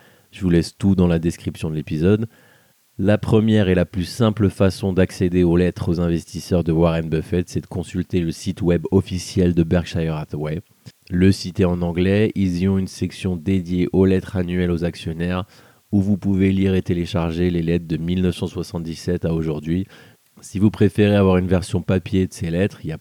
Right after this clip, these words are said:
plusieurs livres qui compilent les, les lettres aux investisseurs de Buffett. Un exemple, c'est The Essays of Warren Buffett, Lessons for Corporate America, un livre écrit par Lawrence A. Cunningham. Ce livre, il regroupe les enseignements clés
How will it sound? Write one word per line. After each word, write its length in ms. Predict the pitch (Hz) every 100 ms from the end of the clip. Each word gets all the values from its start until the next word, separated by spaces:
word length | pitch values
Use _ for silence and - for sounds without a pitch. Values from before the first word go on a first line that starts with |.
| _
plusieurs 480 | - 101 95 101 101
livres 300 | 101 98 -
qui 160 | 87
compilent 440 | - 90 85 95 87
les, 120 | 82
les 260 | 80 85 82
lettres 280 | 92 -
aux 100 | 87
investisseurs 680 | 90 85 73 - 87 - 82
de 80 | 76
Buffett. 540 | 76 80 - 104 _ _ _ _ _ _ _ _ _ -
Un 120 | 92
exemple, 400 | 92 90 98 95
c'est 340 | - 90 90 78
The 60 |
Essays 520 | 87 85 85 95 90 82
of 140 | 78
Warren 320 | 90 87 85
Buffett, 500 | 85 98 110 107 -
Lessons 400 | 87 90 - 95 90
for 140 | - 87
Corporate 460 | 87 85 85 85
America, 560 | 85 82 90 92 113 127 _ _ -
un 120 | 92
livre 260 | 92 92 87
écrit 260 | 87 -
par 200 | 80 82
Lawrence 540 | 82 90 90 90 87 - _ -
A. 40 | 87 82 -
Cunningham. 640 | 90 85 87 92 98 107 - _
Ce 200 | - 87
livre, 320 | 92 101 98
il 80 | 90
regroupe 400 | 87 85 92 92
les 180 | 82 90
enseignements 640 | 95 - 95 95 95 92
clés 260 | - 95